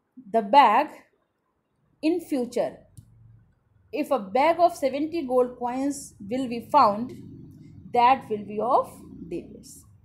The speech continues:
But as this is, this bag is having fifty gold coins,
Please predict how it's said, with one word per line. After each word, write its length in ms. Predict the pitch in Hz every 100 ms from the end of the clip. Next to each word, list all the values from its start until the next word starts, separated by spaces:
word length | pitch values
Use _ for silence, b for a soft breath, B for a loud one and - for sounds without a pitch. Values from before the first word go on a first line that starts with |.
| _ _ _ _ _
But 300 | 202 277 - _ _
as 500 | 233 277 330 - - _ _ _ _ _ _ _ _ _ -
this 220 | 262 302
is, 360 | 339 320 - - _ _ _ _
this 180 | 262 311
bag 280 | 247 277 269
is 120 | 285
having 320 | 254 247 240 226
fifty 340 | 233 - 320
gold 260 | 330 330 330
coins, 440 | 339 370 453 -